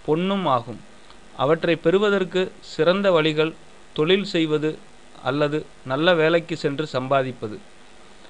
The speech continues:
இரக்கம். இருப்பவர்களுக்கு கொடுக்கிற மனம் இல்லை, மனம் இருப்பவர்களுக்கோ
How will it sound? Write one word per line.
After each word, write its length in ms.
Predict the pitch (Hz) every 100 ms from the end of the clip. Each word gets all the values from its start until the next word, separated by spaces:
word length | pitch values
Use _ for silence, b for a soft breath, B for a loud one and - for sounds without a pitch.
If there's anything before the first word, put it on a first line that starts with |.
| B B - -
இரக்கம். 540 | 123 151 180 - 127 107 - - - - - -
இருப்பவர்களுக்கு 840 | 156 214 208 226 202 196 185 175 196 - - -
கொடுக்கிற 520 | 165 196 208 - 202 - -
மனம் 300 | 131 156 156
இல்லை, 240 | 127 131 - - - - -
மனம் 360 | 117 135 190 226
இருப்பவர்களுக்கோ 800 | 208 196 202 185 170 175 165 190